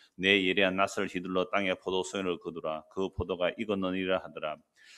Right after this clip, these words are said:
천사가 낫을 땅에 휘둘러 땅의 포도를 거두어 하나님의 진노의 큰 포도주 틀에 던지매 성 밖에서 그 틀이 밟히니 틀에서 피가 나서 말 굴레까지 닿았고 천육백 스다디온에 퍼졌더라. 아멘.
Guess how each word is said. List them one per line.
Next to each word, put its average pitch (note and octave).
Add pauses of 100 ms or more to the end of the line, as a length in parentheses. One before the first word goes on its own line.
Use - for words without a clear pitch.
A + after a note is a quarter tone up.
(140)
천사가 G#2+
낫을 G2
땅에 G2+
휘둘러 F#2
땅의 F#2+
포도를 F#2+
거두어 F2
하나님의 F#2+
진노의 G2
큰 G2+
포도주 F#2
틀에 F2
던지매 D#2+ (320)
성 G2
밖에서 F#2
그 F2+
틀이 G2+
밟히니 E2+ (320)
틀에서 G#2
피가 G#2
나서 F2+
말 F2+
굴레까지 F2
닿았고 E2
천육백 A2 (240)
스다디온에 F#2+
퍼졌더라. D#2 (180)
아멘. D2+